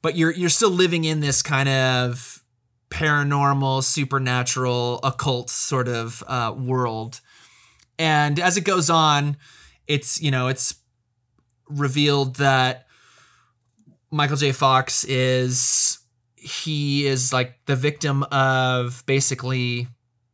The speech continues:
this, this curse, um, and that he is kinda down and out because of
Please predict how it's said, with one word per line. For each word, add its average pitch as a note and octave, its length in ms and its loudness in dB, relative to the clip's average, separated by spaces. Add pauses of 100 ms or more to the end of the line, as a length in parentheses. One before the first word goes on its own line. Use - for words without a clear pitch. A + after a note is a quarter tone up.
(260)
this, B2+ 580 0 (140)
this B2 200 -4
curse, - 600 2 (500)
um, C3 680 0 (140)
and C3+ 320 0
that C3 140 -4
he C#3+ 460 -2
is C3+ 640 0 (680)
kinda G#3+ 260 0
down F#3 260 4
and F3 100 2
out F3 300 2
because C#3+ 480 -2
of C3 840 -2